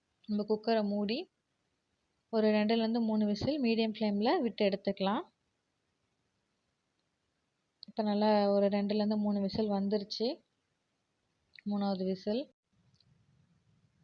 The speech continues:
இப்போ நல்லா ப்ரெஷர் எல்லாம் அடங்கி நல்லா ஓப்பன் பண்ற ஸ்டேஜுக்கு வந்துருச்சு. இப்போ நம்ம ஓப்பன் பண்ணிடலாம். நல்ல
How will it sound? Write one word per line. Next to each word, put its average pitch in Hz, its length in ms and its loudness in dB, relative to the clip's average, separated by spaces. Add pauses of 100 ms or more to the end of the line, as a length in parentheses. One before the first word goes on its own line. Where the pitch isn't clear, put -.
(100)
இப்போ 233 160 -2
நல்லா 220 280 2
ப்ரெஷர் 220 360 2
எல்லாம் 214 240 2
அடங்கி 202 360 -2 (1200)
நல்லா 208 240 0
ஓப்பன் 208 340 0
பண்ற 196 200 0
ஸ்டேஜுக்கு 196 440 -4
வந்துருச்சு. 190 380 -2
இப்போ 247 160 0
நம்ம 196 200 0
ஓப்பன் 190 340 -2
பண்ணிடலாம். 185 520 -2 (2750)
நல்ல 202 220 -2